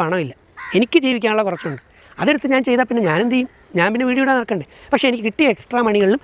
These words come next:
കിട്ടുന്നതിലും നല്ലൊരു വീതം മറ്റ് മാക്സിമം സഹായിച്ചുകൊണ്ടിരിക്കുന്നത്. അതൊന്നും വീഡിയോ ഇടാറില്ല, അതൊന്നും ഇൻ്റർവ്യൂ എടുക്കാറില്ല. പക്ഷേ യൂസഫ് അലി സാറിനെ പോലെയുള്ളവർ എനിക്ക് ഡ്രസ്സ് വാങ്ങിക്കാൻ, എനിക്ക് സമ്മാനമായി തരുന്നത് ഞാൻ മറ്റാർക്കെങ്കിലുമൊക്കെ കൊടുക്കുകയാണെങ്കിൽ അത് ഞാൻ വീഡിയോ ഇടും. കാരണം അത് അദ്ദേഹത്തിന് എനിക്ക് ബോധ്യപ്പെടുത്തേണ്ട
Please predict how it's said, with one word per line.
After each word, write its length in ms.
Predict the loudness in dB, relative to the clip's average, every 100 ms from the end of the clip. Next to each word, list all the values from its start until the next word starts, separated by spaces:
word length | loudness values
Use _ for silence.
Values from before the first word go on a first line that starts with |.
| -6 -6
കിട്ടുന്നതിലും 560 | -2 0 2 0 -2 -4
നല്ലൊരു 360 | -2 0 0 2
വീതം 200 | 0 -2
മറ്റ് 220 | -6 -10 -12 -6
മാക്സിമം 360 | -8 -4 -4 0
സഹായിച്ചുകൊണ്ടിരിക്കുന്നത്. 640 | 0 0 -4 -4 -4 -6 -6 0
അതൊന്നും 280 | 2 2 2
വീഡിയോ 200 | 2 4
ഇടാറില്ല, 240 | 4 2 0
അതൊന്നും 180 | 0 0 0
ഇൻ്റർവ്യൂ 200 | 0 -2
എടുക്കാറില്ല. 340 | 0 -2 -4 -10 -20 -6
പക്ഷേ 160 | 0 2
യൂസഫ് 220 | 2 2
അലി 80 | 2
സാറിനെ 220 | 2 0 0
പോലെയുള്ളവർ 400 | 0 2 2 2 -4 -12 -2 2
എനിക്ക് 240 | 2 2 0
ഡ്രസ്സ് 200 | 0 -2 -2
വാങ്ങിക്കാൻ, 360 | -2 -2 -2 0
എനിക്ക് 200 | -2 0 0
സമ്മാനമായി 460 | 0 0 0 -2 0
തരുന്നത് 280 | 0 2 0 -2 -6 0
ഞാൻ 120 | 0 0 -6 -12 -6 -6
മറ്റാർക്കെങ്കിലുമൊക്കെ 640 | -2 -2 0 -2 -2 -2 -4
കൊടുക്കുകയാണെങ്കിൽ 520 | -4 -2 -2 -2 -4 -4 -2
അത് 100 | 0 0
ഞാൻ 100 | 0
വീഡിയോ 200 | 0 0
ഇടും. 120 | 0 0
കാരണം 220 | 0 0 -4 -4
അത് 100 | -2 2
അദ്ദേഹത്തിന് 320 | 2 2 0
എനിക്ക് 160 | 0 0 2
ബോധ്യപ്പെടുത്തേണ്ട 680 | 2 0 -2 -2 -2 0